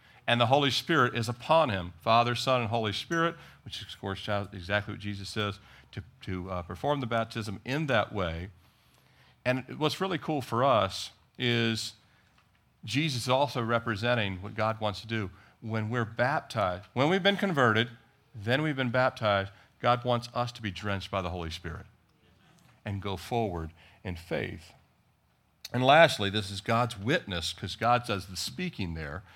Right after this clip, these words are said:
"This is my son in whom I'm well pleased." The baptism of Jesus was God's witness to the world that this was indeed, make no mistake about it, his son.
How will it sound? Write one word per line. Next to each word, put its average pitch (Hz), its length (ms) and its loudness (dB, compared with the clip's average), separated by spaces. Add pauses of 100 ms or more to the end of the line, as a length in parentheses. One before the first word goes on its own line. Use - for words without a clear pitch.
(260)
"This 110 180 -2
is 110 80 -4
my 101 220 2
son 110 260 -2
in 92 60 -6
whom 101 140 -4
I'm 90 120 -2
well 98 140 -4
pleased." 110 240 -4 (440)
The 98 140 -4
baptism 127 420 4
of 107 40 -6
Jesus 113 280 -4
was 95 160 -8
God's 123 520 2
witness 117 500 -6
to 123 100 -6
the 104 80 -4
world 101 380 0 (280)
that 104 260 -10
this 123 360 0
was 127 280 2
indeed, 107 580 0 (240)
make 104 180 -4
no 104 160 0
mistake 123 380 0
about 117 420 2
it, 82 80 -8 (720)
his 107 200 -2
son. 87 360 -4